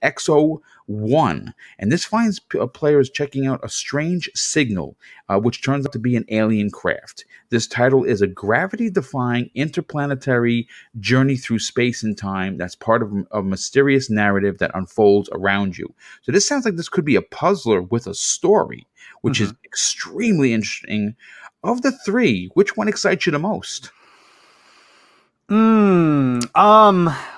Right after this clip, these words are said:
Speaker 2: honestly, I see, part of me wants to say Echo Generation because it, uh, the game is set in nineteen ninety-three.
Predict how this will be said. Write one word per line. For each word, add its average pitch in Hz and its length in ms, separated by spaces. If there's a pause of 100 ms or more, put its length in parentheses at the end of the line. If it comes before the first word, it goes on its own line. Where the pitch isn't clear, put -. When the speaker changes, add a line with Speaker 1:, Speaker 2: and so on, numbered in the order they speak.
(160)
Speaker 2:
honestly, 220 880
I 190 160
see, 185 220
part 220 220
of 254 60
me 262 60
wants 233 200
to 196 60
say 196 280
Echo 170 320
Generation 135 640
because 123 260
it, 131 200
uh, 131 180
the 139 120
game 151 280
is 139 80
set 143 220
in 139 60
nineteen 135 300
ninety-three. 156 720